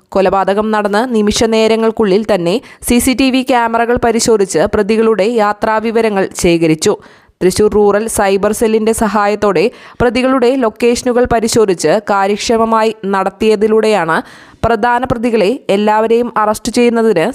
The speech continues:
സഹായിച്ചതെന്നും പോലീസ് പറഞ്ഞു. കൊല്ലപ്പെട്ട അരുണിനെ ക്രൂരമായി പ്രതികൾ മർദ്ദിച്ചിരുന്നു. അരുണിന്റെ ദേഹത്ത് എഴുപതോളം മുറിവുകൾ ഉണ്ടായിരുന്നതായി പോസ്റ്റ്മോർട്ടം പരിശോധനയിൽ കണ്ടെത്തി. പ്രതികളെ വൈകിട്ട് കോടതിയിൽ ഹാജരാക്കും.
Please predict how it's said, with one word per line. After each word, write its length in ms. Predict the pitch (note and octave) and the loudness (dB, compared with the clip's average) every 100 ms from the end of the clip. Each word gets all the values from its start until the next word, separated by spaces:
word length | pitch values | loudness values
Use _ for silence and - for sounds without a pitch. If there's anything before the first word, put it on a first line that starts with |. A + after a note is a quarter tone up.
| - | -2
സഹായിച്ചതെന്നും 800 | A3 A3+ G#3+ G#3+ A#3+ G#3 D#3+ A3 A3+ | -2 0 -2 -2 0 0 -2 -2 0
പോലീസ് 300 | G#3 F3+ - | 0 0 -2
പറഞ്ഞു. 280 | F3 F3 F#3 - - _ _ _ _ _ _ _ _ _ _ _ _ _ _ _ _ _ - | -2 -2 -4 -6 -16 _ _ _ _ _ _ _ _ _ _ _ _ _ _ _ _ _ -4
കൊല്ലപ്പെട്ട 420 | G3 F#3+ G3 G3+ A3+ | -2 -2 -2 -2 0
അരുണിനെ 380 | A3 A3+ A3+ G#3+ G#3+ - | 0 0 0 0 -2 0
ക്രൂരമായി 500 | A3+ A3+ A#3+ B3 A#3+ | 2 2 2 0 -2
പ്രതികൾ 320 | A#3+ A#3+ A3 D#3+ | -2 -2 0 0
മർദ്ദിച്ചിരുന്നു. 560 | F#3 F#3 G3+ - D3+ F3+ F3+ _ F3 | -2 -2 -4 -2 -2 -2 -4 _ -2
അരുണിന്റെ 360 | F3+ F#3 F#3 G3 | 0 0 0 0
ദേഹത്ത് 360 | F#3+ A3 G3+ A3+ G3 | 0 0 0 0 2
എഴുപതോളം 480 | F#3 F#3+ G#3+ A3 A3 | 0 0 2 0 0
മുറിവുകൾ 320 | A3 A3 G#3+ A3 G#3 | 0 2 2 0 -2
ഉണ്ടായിരുന്നതായി 600 | G3 G3 G#3+ A3 E3+ G3 - | 0 0 0 -2 -2 -2 0
പോസ്റ്റ്മോർട്ടം 560 | G#3+ - A#3 A#3 A3+ A3+ | 0 0 -2 -2 -2 -2
പരിശോധനയിൽ 580 | A3+ A3+ A3 A3 G3+ D3+ D#3+ | -2 0 0 2 0 0 -2
കണ്ടെത്തി. 320 | D#3 D#3 F#3+ - - _ - | -2 -2 -4 -6 -16 _ -4
പ്രതികളെ 340 | F3 F3 G3 G3+ | 0 2 2 2
വൈകിട്ട് 420 | F#3+ F#3 F#3+ F3 C4 - _ - | 0 0 0 0 -2 -8 _ -2
കോടതിയിൽ 420 | A3+ A3 A3+ G3 F3+ | 0 0 0 0 0
ഹാജരാക്കും. 520 | D#3+ D#3+ D#3 D#3 F#3 | -2 -2 -4 -2 -6